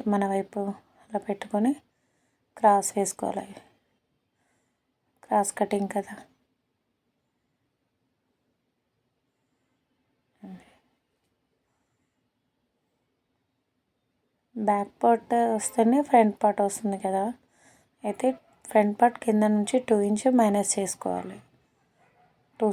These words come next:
సైడ్, అటువైపు ఇటువైపు టూ ఇంచ్ మైనస్ చేసి పైన అలా లైన్ వేసేసుకోవాలి. టూ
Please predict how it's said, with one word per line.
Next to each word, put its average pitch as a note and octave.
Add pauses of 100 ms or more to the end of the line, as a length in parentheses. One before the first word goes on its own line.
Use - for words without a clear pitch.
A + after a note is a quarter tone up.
(100)
సైడ్, F3+ (1800)
అటువైపు G3+ (140)
ఇటువైపు G3+ (100)
టూ A#3 (120)
ఇంచ్ G3+ (120)
మైనస్ G3
చేసి G#3+ (640)
పైన G3 (120)
అలా G#3 (3000)
లైన్ G3
వేసేసుకోవాలి. G#3 (4000)
టూ G3+